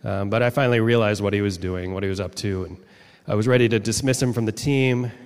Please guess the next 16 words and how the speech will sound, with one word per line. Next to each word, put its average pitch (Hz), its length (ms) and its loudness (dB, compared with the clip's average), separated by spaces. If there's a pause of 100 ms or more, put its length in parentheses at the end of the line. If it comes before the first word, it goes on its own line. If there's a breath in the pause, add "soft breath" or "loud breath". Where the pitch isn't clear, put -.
(140 loud breath)
The 113 100 -2
other 117 120 -2
translator 113 440 -2
said, 107 220 -4
"Give 120 140 2
him 110 80 0
one 110 100 0
more 110 160 -2
chance." 98 400 -8
So 107 80 -8
I 95 60 -6
gave 110 140 0
him 110 60 -4
one 110 120 -2
more 107 160 -2
chance, 95 500 -10